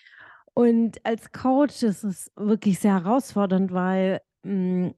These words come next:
man will ja in der Regel, <laughs> das ist zumindest meine Sicht, äh,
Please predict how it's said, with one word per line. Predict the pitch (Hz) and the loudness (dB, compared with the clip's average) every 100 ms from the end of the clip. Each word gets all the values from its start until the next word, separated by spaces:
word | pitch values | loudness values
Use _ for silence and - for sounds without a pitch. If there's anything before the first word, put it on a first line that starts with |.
| _ | _
man | 202 196 | 2 4
will | 226 240 | 4 2
ja | 214 | -4
in | 196 - 185 | -6 -6 -4
der | 175 | -4
Regel, | 180 165 170 170 175 160 - - | -4 -2 0 2 4 2 -2 -16
<laughs> | - _ - | -20 _ -2
das | 196 | -2
ist | - - - | -2 -14 -14
zumindest | - 151 - 180 - | -4 -2 -2 -4 -2
meine | 175 202 202 | 0 2 4
Sicht, | 185 202 208 - | 4 2 2 -2
äh, | 170 170 - | 0 0 -2